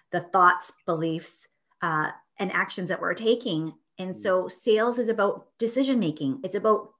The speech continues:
Speaker 1: guiding and helping to lead people to decide what is the next step. And when you give them that clarity, and I love what you shared around the, like, language so that we can actually, um, practice this. I wrote it down, right?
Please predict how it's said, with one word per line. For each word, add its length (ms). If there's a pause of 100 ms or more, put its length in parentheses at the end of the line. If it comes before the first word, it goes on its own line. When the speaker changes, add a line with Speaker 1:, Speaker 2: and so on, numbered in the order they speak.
(120)
Speaker 1:
guiding 720 (260)
and 100
helping 460
to 140
lead 260
people 600
to 120
decide 840
what 280
is 160
the 120
next 320
step. 280 (540)
And 120
when 140
you 80
give 320
them 140
that 200
clarity, 540
and 80
I 80
love 300
what 140
you 100
shared 440
around 540 (180)
the, 340
like, 200
language 640
so 140
that 140
we 120
can 260
actually, 560 (280)
um, 300
practice 480
this. 440 (280)
I 60
wrote 200
it 120
down, 340
right? 260